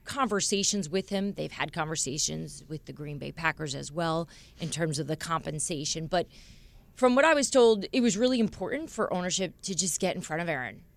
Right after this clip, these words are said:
and, and, and talk and, and just feel him out and see what the situation could evolve into. And I, I was told it went really well. And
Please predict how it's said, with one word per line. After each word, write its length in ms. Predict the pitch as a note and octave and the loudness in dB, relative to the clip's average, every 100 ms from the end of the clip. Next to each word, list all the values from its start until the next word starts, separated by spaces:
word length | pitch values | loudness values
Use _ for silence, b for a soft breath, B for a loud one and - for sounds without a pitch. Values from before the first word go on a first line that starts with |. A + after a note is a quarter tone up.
| - | -6
and, 140 | F3+ | -4
and, 220 | D3+ E3+ - | -2 -6 -8
and 120 | E3 | -10
talk 420 | - D#3+ C#3+ - - - - | -2 -2 -2 -10 -20 -20 -10
and, 100 | E3+ | -6
and 160 | - D#3 | -4 -4
just 320 | E3 - - - - - - - A3+ | -4 -6 -10 -20 -20 -20 -20 -4 4
feel 220 | A#3+ A#3 | 6 6
him 280 | F#3 G3 D#3 | 2 0 0
out 240 | C3+ B2+ | -2 -4
and 120 | E3 | -8
see 220 | - A3 | -6 -4
what 180 | G3+ G#3 | -2 -2
the 60 | F3+ | -4
situation 680 | G3+ - F3+ F3 E3 F3 D#3+ - | -4 -2 -2 -2 -2 -2 -4 -6
could 320 | - A3 G#3+ | 4 4 4
evolve 360 | F#3+ D#3 E3 D3+ | 0 2 2 2
into. 440 | D#3 D#3+ D3+ B2 | -2 -6 -6 -4
And 220 | C#3 D#3+ D3+ b b b b - _ | -4 -6 -12 b b b b -20 _
I, 300 | F3+ G#3+ F#3 - | 4 6 6 6
I 120 | B3+ | 4
was 100 | D4+ | 4
told 160 | D4+ D4+ | 2 2
it 60 | |
went 180 | C4+ - | 2 0
really 300 | F#3 G3 F#3+ | 0 0 2
well. 360 | D#3 F3 - - _ - | 0 0 -2 -8 _ -8
And 440 | E3 D#3 D#3 - | -6 -4 -8 -10